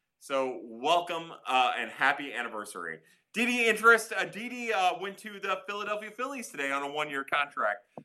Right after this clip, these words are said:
So, uh, pointless. "They don't need a left-handed bat from Shelton Mysterio." I agree with you. Focusing on a left-handed bat is the weirdest thing to me. Uh, "What do you think it would take to get a Gallo from the Rangers?" It would take a lot. I think you're talking about three of your top five prospects, in addition to additional prospects after that.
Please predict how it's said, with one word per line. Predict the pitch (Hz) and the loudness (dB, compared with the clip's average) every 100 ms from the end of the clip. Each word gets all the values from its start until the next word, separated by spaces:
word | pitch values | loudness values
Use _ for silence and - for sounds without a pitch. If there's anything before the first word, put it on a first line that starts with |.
| _ | _
So, | 160 175 | -2 2
uh, | 180 180 180 - | 4 4 2 -8
pointless. | - 247 123 107 - _ _ _ | -10 -10 -8 -10 -12 _ _ _
"They | 202 226 | -2 0
don't | 226 | 0
need | 220 208 | -2 -2
a | |
left-handed | 185 180 190 165 | -2 -2 -6 -6
bat | 165 202 208 | 2 4 2
from | 170 | -4
Shelton | 156 180 170 | -10 -10 -10
Mysterio." | 156 - 196 190 185 | -12 -2 0 2 2
I | 190 214 | 6 6
agree | 196 170 180 | 4 -4 -8
with | 165 135 | -10 -10
you. | 117 - | -12 -8
Focusing | 208 202 196 | -10 -8 -8
on | 175 | -8
a | 143 | -6
left-handed | 151 170 139 | -6 -8 -8
bat | 139 139 | -4 -4
is | 127 | -4
the | 117 | -14
weirdest | 117 147 147 - | -12 -10 -10 -12
thing | 113 | -12
to | 104 | -10
me. | 95 90 _ _ - | -12 -12 _ _ -6
Uh, | 151 | -2
"What | 175 220 | 0 0
do | 240 | -2
you | |
think | 226 233 | -4 -6
it | 214 | -4
would | 190 | -6
take | - 208 208 | 0 -2 -2
to | |
get | 196 190 170 | -4 0 0
a | |
Gallo | 139 156 170 180 | 2 2 4 2
from | 175 143 | -4 -10
the | 117 | -4
Rangers?" | 151 185 185 165 | -2 -2 -6 -8
It | 170 | -12
would | 160 | -14
take | 175 156 | -12 -12
a | |
lot. | 143 139 123 110 | -8 -4 -4 -4
I | |
think | 131 135 | -10 -18
you're | 131 | -16
talking | 151 135 135 | -10 -10 -10
about | 127 120 117 - _ _ | -8 -6 -6 -8 _ _
three | - 170 | -4 -2
of | 143 | -2
your | 123 | -4
top | 175 147 | -4 -4
five | - 139 135 | -2 -2 0
prospects, | 160 185 - 202 190 - _ _ - | 0 0 -2 -6 -6 -12 _ _ -12
in | 147 | -10
addition | 147 156 151 | -8 -10 -10
to | 160 135 | -8 -6
additional | 113 139 139 139 117 | 0 0 0 0 0
prospects | 127 117 - 117 | 4 4 2 0
after | 117 107 98 | 0 -2 -2
that. | 92 87 - | 0 0 -4